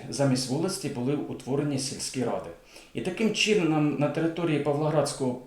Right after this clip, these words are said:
повіту утворився, е, Близнюківський район, Лозівський район, Павлоградський, Юрівський і так далі.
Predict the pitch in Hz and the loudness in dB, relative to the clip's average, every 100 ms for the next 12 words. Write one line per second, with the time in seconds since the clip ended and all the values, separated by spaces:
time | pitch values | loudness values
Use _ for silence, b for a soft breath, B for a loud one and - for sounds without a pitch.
0 | - 131 202 208 180 170 139 135 139 143 | -4 -2 0 -2 -2 -2 -2 0 2 2
1 | 127 - 117 - B B B - 110 110 | 0 -2 -2 -4 B B B -6 -2 0
2 | 107 104 - 135 127 127 151 156 170 156 | 0 -2 0 2 2 0 -2 -4 0 0
3 | 151 147 139 - - B - 139 127 - | 2 -2 -4 -10 -16 B 0 2 2 -2
4 | - 170 156 151 143 - - 117 113 113 | 0 2 2 2 0 -2 2 4 6 6
5 | 170 - - 117 123 160 147 - 127 - | 6 6 4 2 0 -2 -2 -4 -4 -6
6 | - - 127 95 98 | -6 -2 -2 -2 -6